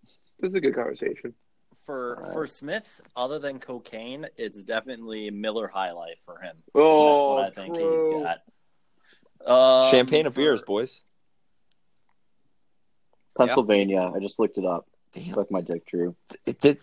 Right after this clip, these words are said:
Speaker 4: then they must have a. Are they owned by Miller Coors?
Speaker 3: They're owned
Speaker 2: Yeah.
Speaker 3: by Anheuser-Busch.
Speaker 2: Oh, are they really?
Speaker 3: Mm.
Speaker 2: For,
Speaker 3: They're probably brewed all over.
Speaker 2: um,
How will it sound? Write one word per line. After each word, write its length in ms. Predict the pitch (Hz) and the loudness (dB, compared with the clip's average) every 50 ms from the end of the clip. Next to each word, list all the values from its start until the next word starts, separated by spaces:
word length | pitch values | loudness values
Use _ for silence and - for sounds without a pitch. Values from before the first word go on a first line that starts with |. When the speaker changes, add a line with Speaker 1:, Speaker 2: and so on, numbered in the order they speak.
| - - | 0 4
Speaker 4:
then 140 | - 139 143 | 4 4 6
they 100 | 147 147 | 4 2
must 180 | 160 175 - - | 2 2 2 2
have 160 | 175 147 135 | 2 2 2
a. 120 | 127 117 98 - _ _ _ _ - 110 113 - - | 0 -4 -4 -8 _ _ _ _ -20 -18 -8 -2 0
Are 100 | 123 127 | 2 4
they 140 | 143 143 - - | 4 2 2 0
owned 260 | 113 113 117 127 123 | -2 -4 -4 -4 -4
by 120 | 127 123 | -4 -4
Miller 320 | 117 107 104 104 107 107 101 | -4 -4 -6 -6 -6 -6 -8
Coors? 460 | _ - 104 104 107 120 - - _ _ _ _ _ _ _ _ _ - | _ -8 -8 -8 -8 -8 -12 -16 _ _ _ _ _ _ _ _ _ 2
Speaker 3:
They're 300 | 110 110 110 107 107 - | 4 6 6 6 4 2
owned 120 | 104 101 101 | 2 0 0
Speaker 2:
Yeah. 40 | 92 | 0
Speaker 3:
by 100 | 95 95 | 0 -2
Anheuser-Busch. 760 | 92 90 90 90 87 90 90 87 85 80 - 92 85 80 - - - _ _ _ _ _ _ _ | -2 -2 -4 -6 -6 -6 -6 -8 -8 -10 -8 -8 -8 -8 -10 -14 -18 _ _ _ _ _ _ _
Speaker 2:
Oh, 200 | - 87 127 131 | -14 -12 -12 -12
are 80 | 135 135 | -12 -12
they 160 | 175 156 110 | -14 -16 -16
really? 240 | 113 110 98 - - _ _ _ _ _ _ _ 180 | -16 -18 -18 -20 -20 _ _ _ _ _ _ _ -12
Speaker 3:
Mm. 280 | 180 - - - - - _ - | -10 -10 -10 -10 -12 -14 _ -12
Speaker 2:
For, 160 | - 135 135 | -6 -2 0
Speaker 3:
They're 140 | 95 92 135 | 0 2 2
probably 160 | 104 95 90 87 | 2 2 2 2
brewed 140 | 95 90 87 | 0 0 0
all 100 | 85 85 | 0 0
over. 320 | 87 87 123 120 120 120 | 0 0 0 -2 -4 -4
Speaker 2:
um, 240 | 117 117 117 113 | -6 -10 -16 -18